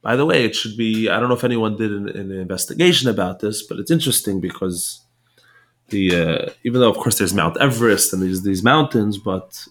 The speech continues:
it probably, quite, you also have to measure the base, uh, right? How low down in terms of sea level and so on, where you're coming up from, because the water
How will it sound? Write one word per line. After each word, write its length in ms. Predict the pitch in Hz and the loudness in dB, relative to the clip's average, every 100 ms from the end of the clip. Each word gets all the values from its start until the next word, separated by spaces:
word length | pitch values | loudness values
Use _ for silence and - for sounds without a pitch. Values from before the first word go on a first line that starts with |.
| _ | _
it 140 | - - | -12 -2
probably, 680 | 123 123 117 123 120 117 113 _ _ _ _ - - - | 2 2 2 2 4 2 -4 _ _ _ _ -20 -20 -4
quite, 240 | 143 139 | 0 2
you 60 | 135 | 2
also 200 | 139 147 | 2 0
have 100 | - | 0
to 60 | |
measure 380 | 113 123 113 117 | 2 2 2 2
the 80 | 98 | 0
base, 640 | 90 156 113 - - - - | 2 2 2 0 -4 -6 -6
uh, 120 | 110 - | -6 -2
right? 340 | 104 110 - | -2 -2 -8
How 220 | - - | -6 0
low 600 | 123 120 127 127 117 113 | 0 2 4 4 4 2
down 680 | - 110 120 117 107 101 104 - | -4 -4 0 0 0 -4 -8 -14
in 80 | 95 | -12
terms 320 | - 110 98 | -4 -4 -4
of 120 | 82 | -4
sea 260 | - - 147 | -2 2 2
level 460 | 123 101 98 95 | 2 0 -2 -4
and 120 | 90 | -4
so 180 | - 139 | -2 0
on, 340 | 131 104 98 104 _ _ - - _ - | 2 2 -2 -8 _ _ -20 -20 _ -12
where 220 | 104 117 | 0 2
you're 160 | 110 104 | 2 0
coming 240 | 110 110 | -2 2
up 180 | 160 - | 2 0
from, 340 | - 82 - _ _ | -6 -6 -8 _ _
because 720 | - 101 98 90 87 - - _ _ _ _ - | -16 -12 -8 -8 -6 -6 -8 _ _ _ _ -10
the 100 | 98 | -4
water 680 | 98 143 131 107 107 113 | 2 4 6 6 4 0